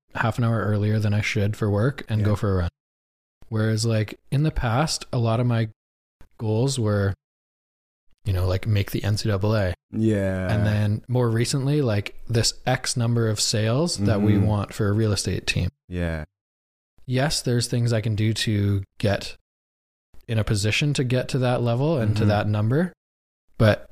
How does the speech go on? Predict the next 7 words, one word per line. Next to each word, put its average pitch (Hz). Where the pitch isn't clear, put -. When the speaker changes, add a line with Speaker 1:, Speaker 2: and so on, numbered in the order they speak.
Speaker 1:
if 113
interest 123
rates 98
rise 90
and, 101
uh, 95
whatever, 92